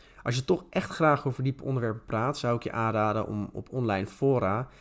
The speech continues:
en communities te gaan kijken. Er zijn veel mensen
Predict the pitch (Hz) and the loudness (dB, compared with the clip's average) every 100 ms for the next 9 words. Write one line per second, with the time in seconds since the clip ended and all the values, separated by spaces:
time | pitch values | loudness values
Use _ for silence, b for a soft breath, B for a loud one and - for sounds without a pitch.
0 | B - 104 113 139 143 95 - - 76 | B -6 -2 0 2 2 0 -6 -8 -10
1 | 50 57 - - - - _ _ _ _ | -8 -10 -12 -20 -20 -20 _ _ _ _
2 | _ - - - 107 113 123 143 143 131 | _ -20 -14 -10 -4 0 4 4 6 4
3 | 127 - 110 | 2 0 -4